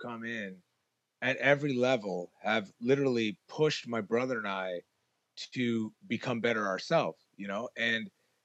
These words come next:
and honestly, if I, I think back right now, if I go back through the roster, like, from when, before we were signed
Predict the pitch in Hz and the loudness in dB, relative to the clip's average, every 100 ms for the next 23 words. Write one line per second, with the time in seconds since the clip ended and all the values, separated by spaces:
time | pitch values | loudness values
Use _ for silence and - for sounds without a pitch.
0 | _ _ - 135 127 127 123 117 - _ | _ _ -6 -2 0 0 -2 -6 -12 _
1 | _ _ _ _ _ _ _ _ 123 185 | _ _ _ _ _ _ _ _ -2 0
2 | 208 214 185 147 123 131 - 151 - 185 | 2 2 2 2 -2 -4 -2 -2 0 -2
3 | - 175 160 151 _ _ 120 135 135 135 | -2 0 0 -2 _ _ -4 -2 -2 -2
4 | 117 104 107 110 120 127 127 127 127 123 | -2 -2 -6 -8 -6 -4 -4 -2 0 0
5 | - 127 113 104 107 113 117 - 87 85 | -2 -4 -2 -2 0 0 0 -4 -6 -6
6 | 85 _ _ _ _ _ _ 117 107 - | -8 _ _ _ _ _ _ -2 -2 -2
7 | 123 113 113 110 101 - 160 180 170 147 | -4 -2 -2 -4 -6 -4 0 4 4 4
8 | 135 - 131 123 120 120 | 2 -2 -2 -2 -2 -4